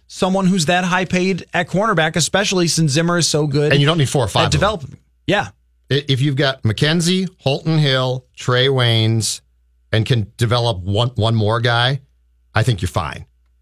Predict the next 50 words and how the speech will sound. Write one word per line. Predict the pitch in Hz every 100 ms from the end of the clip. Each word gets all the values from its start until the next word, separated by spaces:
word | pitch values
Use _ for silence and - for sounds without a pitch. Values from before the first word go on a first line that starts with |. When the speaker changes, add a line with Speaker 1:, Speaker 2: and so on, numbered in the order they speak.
| _ _
Speaker 2:
But, | - 165 147
but | 165 165
you | 160
just | 185 196 -
can't | 175 190 -
afford, | 143 190 180 165 131 - _ _ -
Mike | 117 202 240
Zimmer | 185 180 143
is |
going | 107 135 143
to | 131
have | 127 127
to | 123
do | 117 113
a |
phenomenal | 98 101 98 117 131
job | 117 110 110 104
coaching | 107 101 107
defense | 98 - 92 - 87 78 -
next | 95 85 -
year, | 76 69
right? | 85 117 170 _ _ -
W-, | 113
we | 110
all | 113 131 -
agree | 113 120 120 -
on | 95 90
that | 80 73 -
for | -
this | 107 127
team | - 139
to | 107
be | 117 123 - _
successful. | - - 110 92 - 73 - -
So | -
what | 117 113
you're | 101
going | 123 143 135
to |
have | 117 127
to | 127
say | - 131 135
is, | 113 95
"Zim, | 90 104 101 131 107 95
we've | 110 110
got, | 92 113 120
we | 127
can't | - 143 139 -
give | 127 117
you | 113